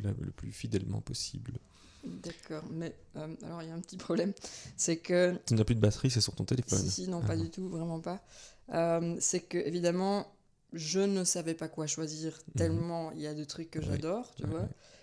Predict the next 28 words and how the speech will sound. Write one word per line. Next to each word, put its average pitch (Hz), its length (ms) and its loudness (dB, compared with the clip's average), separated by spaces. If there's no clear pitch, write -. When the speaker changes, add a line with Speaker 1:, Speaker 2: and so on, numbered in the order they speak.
Speaker 2:
Mais 170 140 -2
donc, 185 380 -2
je 170 160 -2
vais 180 60 0
quand 170 200 -4
même 180 300 -2
me 180 100 -2
focaliser 175 920 -4
sur, 185 640 -6
hum, 170 300 -10
hum, 196 320 -10
hum, 165 220 -8
hum. 190 220 -10
C'est - 160 -10
des 165 140 -4
choses 170 240 -4
qui - 120 -14
sont 175 120 -8
évidentes, 165 560 -8
hein. 165 120 -10
Mais 165 180 -2
tant 160 220 -8
pis, - 420 -14
c'est - 200 -12
pas 190 140 -10
grave. 175 280 -10
C'est, - 380 -8
c'est, 151 520 -10